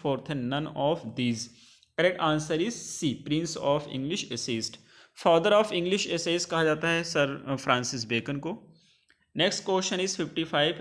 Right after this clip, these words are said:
last essays of Ilya। ये जो last essays of Ilya है ये दूसरा कलेक्शन है चार्ल्स लैम का। आपको बताना है कि इसे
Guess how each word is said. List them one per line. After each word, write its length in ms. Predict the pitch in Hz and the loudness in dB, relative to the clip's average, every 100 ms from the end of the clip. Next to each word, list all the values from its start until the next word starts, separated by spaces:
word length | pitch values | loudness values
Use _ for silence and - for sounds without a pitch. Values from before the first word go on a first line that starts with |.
| 127 | 0
last 360 | 135 143 175 - | 4 6 6 2
essays 500 | 151 151 151 151 151 | -2 -2 0 0 0
of 240 | 139 139 139 | 2 2 0
Ilya। 300 | 131 127 104 - - - - - | 0 0 0 -4 -20 -20 -6 -2
ये 60 | |
जो 120 | 160 | 2
last 340 | 190 185 220 226 | 6 8 6 4
essays 360 | 190 190 190 | 0 4 4
of 220 | 190 190 185 | 6 4 2
Ilya 240 | 160 175 | 4 6
है 140 | 180 | 6
ये 80 | 170 | 4
दूसरा 400 | 123 139 - 185 | 4 0 2 0
कलेक्शन 420 | 180 160 156 156 | 2 2 2 0
है 80 | 160 | -4
चार्ल्स 360 | 156 143 139 139 | 2 2 2 2
लैम 180 | 139 139 | -2 -2
का। 140 | 143 202 - | -4 -6 -4
आपको 220 | 123 135 | -4 -2
बताना 280 | 117 123 131 | -2 0 0
है 80 | 156 | -2
कि 120 | 156 | -2
इसे 200 | 151 156 | -2 -4